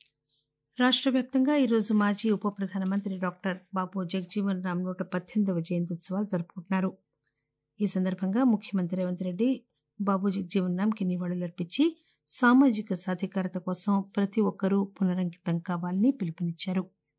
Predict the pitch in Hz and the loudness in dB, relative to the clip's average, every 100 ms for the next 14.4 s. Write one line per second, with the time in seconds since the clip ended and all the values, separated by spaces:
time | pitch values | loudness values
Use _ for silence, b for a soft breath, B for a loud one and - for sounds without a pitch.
0 | _ b _ _ 214 220 220 226 196 175 | _ b _ _ 2 4 6 4 4 2
1 | 208 190 180 175 170 180 175 175 170 - | 2 4 4 2 0 -2 0 0 -2 -2
2 | 190 180 170 180 170 180 196 339 359 b | -2 -2 -2 -4 -2 2 6 6 4 b
3 | b b 214 247 254 - 262 214 196 185 | b b 2 6 6 6 6 6 4 2
4 | 175 196 196 - 185 - - - 208 208 | 2 0 0 0 -2 -4 -10 -2 0 2
5 | 196 - 190 196 - 180 170 180 175 208 | 2 0 -2 -2 -2 -2 0 0 2 4
6 | 208 - - 180 175 - 180 175 175 180 | 2 0 -8 -6 -6 -6 -8 -6 -6 -6
7 | 175 170 185 175 185 180 180 196 330 b | -6 -6 -6 -6 -6 -4 -2 0 0 b
8 | b b b b _ 233 247 254 220 202 | b b b b _ 2 4 4 2 2
9 | 185 180 175 175 165 180 170 180 185 175 | 2 0 0 0 -2 -2 -2 -2 -2 -2
10 | 180 190 - 226 170 - 208 240 226 220 | 0 -2 2 2 2 -2 -4 0 0 0
11 | 196 180 170 180 - 175 196 196 190 185 | -4 -4 -4 -4 -4 -4 -2 0 -2 -2
12 | 226 202 196 175 - 180 175 175 185 180 | 0 2 0 -8 -8 -6 -4 -4 -6 -6
13 | 175 170 175 233 226 170 170 - - 175 | -6 -6 0 0 0 -2 -6 -12 -8 -6
14 | - 180 185 | -4 -4 -2